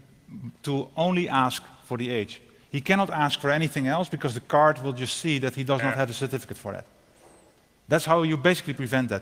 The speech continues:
Speaker 1: Because otherwise you run into issues with, okay, whose in-, user interface I, am I using, where I actually see what he's asking, and is this actually what he's actually asking to the card, because the card doesn't have, have a user interface.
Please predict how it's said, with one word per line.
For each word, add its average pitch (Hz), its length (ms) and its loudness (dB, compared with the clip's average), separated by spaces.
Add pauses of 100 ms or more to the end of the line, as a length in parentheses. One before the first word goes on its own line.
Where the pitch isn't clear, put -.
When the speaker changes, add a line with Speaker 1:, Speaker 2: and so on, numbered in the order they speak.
(160)
Speaker 1:
Because 156 180 2
otherwise 214 360 4
you 185 100 4
run 190 140 4
into 170 200 0
issues 170 300 -2
with, 139 160 2 (220)
okay, 156 260 4
whose 170 240 6
in-, 165 100 2 (100)
user 165 220 0
interface 156 440 2
I, 151 240 2
am 151 100 2
I 147 80 4
using, 139 480 0 (240)
where 139 160 6
I 135 220 4
actually 139 340 0
see 156 300 -2
what 135 160 0
he's 127 180 -2
asking, 151 440 0
and 135 100 2
is 117 120 -2
this 131 140 -4
actually 139 380 -2
what 127 160 0
he's 131 240 -8
actually 185 340 -2
asking 160 300 -2
to 143 80 -6
the 139 80 -8
card, 123 320 2 (280)
because 131 200 -2
the 120 60 -10
card 123 240 4
doesn't 107 160 -6
have, 110 240 -6
have 117 200 -2
a 110 40 -6 (100)
user 110 160 -6
interface. 107 340 -16